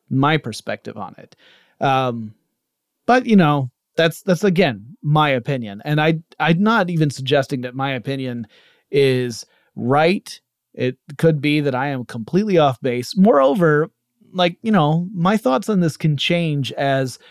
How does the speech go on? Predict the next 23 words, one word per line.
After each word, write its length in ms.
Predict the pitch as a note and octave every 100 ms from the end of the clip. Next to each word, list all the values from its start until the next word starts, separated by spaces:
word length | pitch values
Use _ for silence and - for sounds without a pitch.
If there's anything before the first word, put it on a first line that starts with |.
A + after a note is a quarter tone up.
| _ _ -
my 140 | C#3+
experiences 840 | C3+ - F#3+ E3 C#3 B2 A2 G2
change. 440 | - A#2+ F#2 D2+ - _ _ _
So 500 | - - C3+ C3 A#2+ - _ _ _ -
if 280 | D#3 D#3+ G3
you 140 | D4
are 120 | C#4
someone 320 | E3 G3 F#3
who 140 | D#3 D#3+
is, 320 | D3+ B2 - _ -
you 100 | C#3+
know, 80 |
staunchly 640 | B2 - - E3 F3 - E3+
in 80 | D#3+
support 360 | D3+ C3+ D#3+
of 160 | C#3+ A#2+
copyright, 720 | F3 F3+ F#3+ D#3+ D3+ D3+ D3 - _ _ _ _ -
uh, 180 | B2+ C3
I'm 140 | D3
not 220 | D#3+ E3+
saying 320 | D#3+ E3 D#3 D3+
you're 120 | D3
wrong. 440 | C#3 A#2 A#2 B2